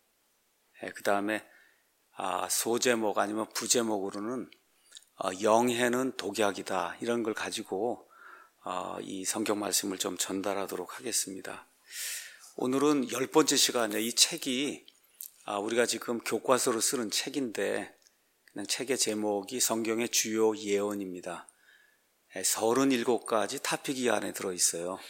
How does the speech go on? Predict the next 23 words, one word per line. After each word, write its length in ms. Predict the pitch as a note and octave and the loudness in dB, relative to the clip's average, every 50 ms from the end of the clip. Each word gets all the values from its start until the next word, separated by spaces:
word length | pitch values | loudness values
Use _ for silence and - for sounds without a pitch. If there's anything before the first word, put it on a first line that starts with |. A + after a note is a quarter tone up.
| - - - _ _ - - - - _ _ _ | -18 -20 -20 _ _ -20 -20 -20 -20 _ _ _
이 100 | - G#2+ | -2 2
가운데 360 | B2+ A#2+ A#2 A#2 A2+ A2+ A#2 | 4 4 4 2 2 0 -2
이제 160 | A2+ G#2 A2 | -2 0 2
오늘, 680 | A2 G2 G2+ A2+ A2+ A2 G#2+ G#2 A2 A#2+ A#2+ G#2 E2+ - - _ _ _ _ _ _ _ _ _ _ _ _ _ _ _ | 2 2 2 0 0 -2 -2 -2 -2 -2 -2 -4 -6 -8 -14 _ _ _ _ _ _ _ _ _ _ _ _ _ _ _
아, 680 | - G2+ F#2 F#2 F#2 F2+ F#2 F#2 F#2 F2+ F2+ F2 - - - _ _ _ _ - | -10 -8 -8 -6 -6 -8 -8 -10 -10 -10 -12 -12 -14 -16 -20 _ _ _ _ -4
까지 260 | - G#2+ F#2+ G2+ G#2+ | -4 -2 -2 -2 -2
해서 220 | G#2+ G2+ - G#2+ | -2 -2 -2 -4
이제 220 | G#2 G2 G2+ G2 F#2 | -4 -4 -2 -2 0
열 180 | F#2 G2+ G#2 | 0 0 -2
번째 440 | - - A#2+ A2 G2 - - G2+ F#2 | 0 0 -2 0 0 0 0 0 -2
건 200 | - - A#2 G#2+ | -2 -4 -6 -4
이제 160 | G#2 G2 G#2+ | -4 -4 -4
마치게 480 | G2 F#2+ E2 E2 - - - G2 G2 F#2 | -4 -2 -4 -2 -2 -2 -4 -4 -6 -8
됩니다. 680 | - G2 F2+ F2 F2 E2+ - D#2+ - - - - _ _ - | -8 -10 -10 -10 -10 -10 -10 -10 -10 -12 -14 -18 _ _ -10
이렇게 280 | G2 G2+ - - G2+ | -10 -10 -8 -6 -6
해서 340 | F#2+ - - D#3+ C#3+ G2 - - - - - - - - - - - - - - | -4 -4 -2 -2 -2 -2 -4 -8 -16 -20 -20 -20 -20 -20 -20 -20 -20 -20 -12 -6
이스라엘과 760 | A#2 A#2 C3 B2 - - D3 C#3 C3+ C3+ C3+ C3 C#3 C#3 - | -2 2 4 4 4 8 10 10 10 10 10 8 6 4 4
관련된 640 | - - G#2+ A2+ A#2 A#2+ A#2 A#2+ A2+ A2 A#2+ A#2 A2 | 4 0 0 2 4 2 2 2 0 0 0 0 0
이런 220 | G#2+ A2+ A2 A2 | -2 -2 -2 -2
것들은 380 | G2+ G#2 - - - A#2 A2+ G#2+ | -4 -6 -6 -6 -6 -6 -4 -4
이제 100 | F#2+ G#2 | -2 -2
오늘 260 | G2 G2+ G#2+ G#2 G2+ | -2 -2 -2 -4 -6
끝나고, 760 | - - D3+ C#3 B2+ A2 G2 - - C#3+ C#3+ G2+ E2+ - - | -4 -2 -2 0 0 0 -2 -2 -2 -2 -2 -2 -4 -8 -16